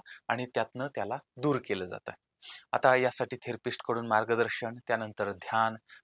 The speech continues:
त्यानंतर श्वसनावरती नियंत्रण यामुळे, अ, ह्या सगळ्या गोष्टी करता येतात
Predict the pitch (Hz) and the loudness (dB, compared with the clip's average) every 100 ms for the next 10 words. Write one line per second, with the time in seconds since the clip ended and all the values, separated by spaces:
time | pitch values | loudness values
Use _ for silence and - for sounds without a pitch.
0 | - 113 113 107 107 - 107 - 110 110 | -2 0 0 -2 -4 -2 -4 0 0 0
1 | 107 117 110 110 107 104 113 - - - | -2 -4 -2 -4 -2 -2 -2 -4 -20 -16
2 | 120 135 135 117 110 139 - 120 104 104 | 2 4 4 0 -4 -6 -8 -4 -2 -2
3 | - - 123 107 110 107 107 - 160 - | -4 -4 -2 2 2 2 -2 -4 -6 -6
4 | - _ _ _ - 131 123 - 131 123 | -20 _ _ _ 4 4 4 2 2 4